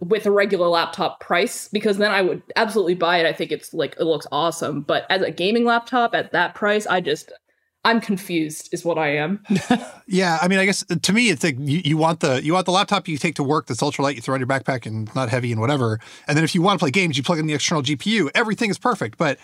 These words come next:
Speaker 2: um, doing that in a thirteen-inch form factor, I guess you're right. That is a little bit weird 'cause, like,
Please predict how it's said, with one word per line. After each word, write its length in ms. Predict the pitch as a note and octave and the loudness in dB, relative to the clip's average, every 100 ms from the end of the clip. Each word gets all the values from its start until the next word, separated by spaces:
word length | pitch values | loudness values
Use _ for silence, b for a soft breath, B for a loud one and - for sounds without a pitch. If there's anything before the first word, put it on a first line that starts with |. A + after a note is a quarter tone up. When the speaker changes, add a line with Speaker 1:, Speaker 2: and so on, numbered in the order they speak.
| B B B B | B B B B
Speaker 2:
um, 320 | D#3+ C#3+ C3+ - - C#3+ | 0 0 -2 -8 -8 -6
doing 220 | C3+ F#3 F3 | 0 2 2
that 160 | D#3+ | 0
in 100 | C#3 | -2
a 20 | |
thirteen-inch 480 | B2 G3 F#3+ E3 B2+ | -2 -2 0 -2 -2
form 200 | - B2 | -2 -2
factor, 420 | C3 A2 - A2 | -2 -2 -2 -4
I 80 | B2 | -2
guess 160 | D3 - | -2 0
you're 80 | A#2 | 0
right. 260 | G#2 G2 | -2 -2
That 100 | D3+ | 0
is 160 | D#3 C#3 | 0 0
a 40 | |
little 280 | C3 D3+ F3 | 2 2 2
bit 180 | C3 A#2+ - | 0 -4 -2
weird 340 | C3+ B2 G#2 | 0 0 0
'cause, 220 | G#2 A2+ | -4 -4
like, 160 | B2 A2+ | -4 -4